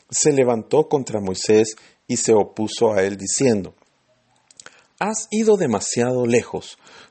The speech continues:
Toda la comunidad es santa, cada uno de ellos, y el Señor está con ellos. ¿Por qué, pues, os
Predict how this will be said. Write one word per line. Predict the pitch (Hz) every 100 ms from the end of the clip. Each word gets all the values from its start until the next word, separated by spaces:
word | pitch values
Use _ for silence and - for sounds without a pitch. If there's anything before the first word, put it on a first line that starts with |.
| _
Toda | 165 208
la | 190
comunidad | 175 135 117 104 98 107 123 -
es | 143 123 -
santa, | - 120 101 - - - - - _
cada | 131 123 107
uno | 123 170 123
de | 104
ellos, | 123 101 92 -
y | 139 139
el | 131
Señor | - 107 113 175
está | 147 - 135
con | - 123 113
ellos. | 95 - - - - - -
¿Por | 180 180
qué, | 254 285
pues, | - 156 151 - _ _ _ _
os | -